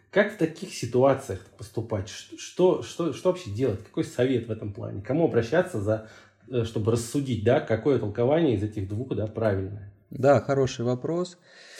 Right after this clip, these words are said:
Speaker 2: А, к кому обращаться? Естественно, к разработчикам норм. Раз нормы подразумевают дво-, э, не подразумевают, а приводят к двоякому толкованию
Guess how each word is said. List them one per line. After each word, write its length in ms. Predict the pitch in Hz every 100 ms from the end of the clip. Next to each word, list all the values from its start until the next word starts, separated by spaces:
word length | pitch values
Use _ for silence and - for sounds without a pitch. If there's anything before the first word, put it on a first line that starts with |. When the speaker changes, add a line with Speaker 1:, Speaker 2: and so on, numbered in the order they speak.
| - - _
Speaker 2:
А, 680 | 123 117 113 117 117 117 123
к 40 |
кому 260 | - 156 185
обращаться? 600 | 175 170 156 190 185 156
Естественно, 500 | 135 175 170 151 143
к 80 | 135
разработчикам 840 | 131 139 135 143 139 127 131 127
норм. 320 | 123 110 104 107
Раз 340 | 135 139 -
нормы 500 | 123 131 139 127 117
подразумевают 880 | 107 117 117 120 123 123 127 123 113
дво-, 240 | 101 120 107
э, 360 | 82 85 92 107
не 100 | 113
подразумевают, 840 | 117 117 113 127 135 160 139 -
а 20 |
приводят 440 | 104 117 120 110 101
к 60 |
двоякому 680 | 104 110 131 143 117 113 110
толкованию 720 | 120 120 - 151 185 147 101